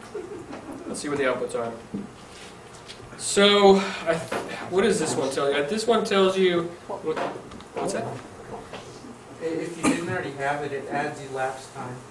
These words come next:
Speaker 1: It does, right? Oh, yeah, that's what it is. Thank, thanks, Rich. Yeah, so we have, thank you. So it tells you how big your fire gets in, in the amount of time you have. That's right, I meant to take that out. Thank you very much. Everyone see that? You know how we already have,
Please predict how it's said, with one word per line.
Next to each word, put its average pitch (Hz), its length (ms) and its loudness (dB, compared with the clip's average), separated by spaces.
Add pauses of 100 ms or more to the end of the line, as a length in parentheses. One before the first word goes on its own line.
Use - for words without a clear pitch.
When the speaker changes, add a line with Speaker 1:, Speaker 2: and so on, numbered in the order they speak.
(240)
Speaker 1:
It 160 120 -4
does, 185 360 8
right? 151 220 4
Oh, 202 380 10
yeah, 196 300 12
that's 156 200 6
what 135 120 2
it 120 60 0
is. 123 140 -6
Thank, 131 180 -2 (280)
thanks, - 200 -4
Rich. 226 160 -4 (280)
Yeah, 170 180 10
so 175 160 6
we 196 140 8
have, 185 280 6
thank 151 180 0
you. 117 140 -6 (560)
So 165 140 8
it 165 80 12
tells 214 260 8
you 185 100 6
how 185 160 8
big 190 200 10
your 175 100 2
fire 160 320 8
gets 139 260 2 (160)
in, 117 340 -4 (840)
in 127 80 -2
the 127 60 4
amount 123 260 4
of - 40 -6
time 117 220 2
you 113 80 -4
have. 113 260 -6
That's 123 240 -2
right, 127 220 4
I 123 40 2
meant 131 180 0
to 123 80 -6
take 120 220 -6
that 117 200 -4
out. 113 240 -2 (120)
Thank 123 200 -6
you 117 40 -8
very 117 160 -2
much. 113 180 -2
Everyone 165 280 10
see 175 140 0
that? 175 220 4
You 165 60 0
know 170 100 4
how 170 120 6
we 160 80 8
already 151 300 6
have, 151 240 4